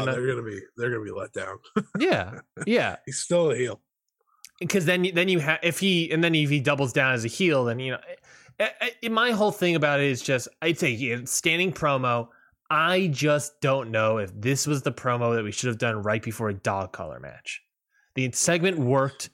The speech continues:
Speaker 2: The S-, C M Punk was great in it. I am, this is supposed to be a, they're calling back to Valentine and Piper, a bloody mess.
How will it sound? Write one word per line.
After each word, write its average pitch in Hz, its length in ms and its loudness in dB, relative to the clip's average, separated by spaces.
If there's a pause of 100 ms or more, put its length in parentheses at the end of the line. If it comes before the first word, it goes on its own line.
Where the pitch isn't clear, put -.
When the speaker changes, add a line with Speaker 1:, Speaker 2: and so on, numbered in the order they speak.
(220)
Speaker 2:
The 117 60 -6
S-, - 280 -4
C 165 220 0
M 170 100 0
Punk 170 220 0
was 165 120 2
great 123 240 2
in 113 80 -2
it. 110 220 0 (340)
I 160 280 4 (240)
am, 127 280 -2 (400)
this 185 280 2
is 196 100 2
supposed 170 300 0
to 156 40 -6
be 147 280 4
a, 110 420 -2
they're 160 160 2
calling 202 340 2
back 156 300 0
to 120 140 -4
Valentine 165 880 2 (100)
and 127 420 0 (120)
Piper, 104 540 -4 (880)
a 120 80 -6
bloody 131 460 2
mess. 120 560 0